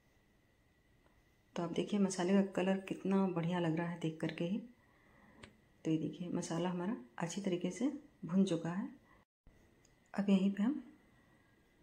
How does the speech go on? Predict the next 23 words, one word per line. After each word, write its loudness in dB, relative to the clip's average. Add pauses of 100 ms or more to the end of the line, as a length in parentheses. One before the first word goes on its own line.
(160)
पानी 6
डाल 4
देंगे 2 (680)
ग्रेवी 4
के 4
लिए। 6 (1080)
तो 2
ये 4
मैंने 6 (160)
गर्म 8
पानी 6
लिया 4
है, 2 (440)
इस 0
छोटे 4
गिलास 4
से 0
मैंने 4 (220)
पौना 6
गिलास 4
पानी 4
डाला 2
है। -2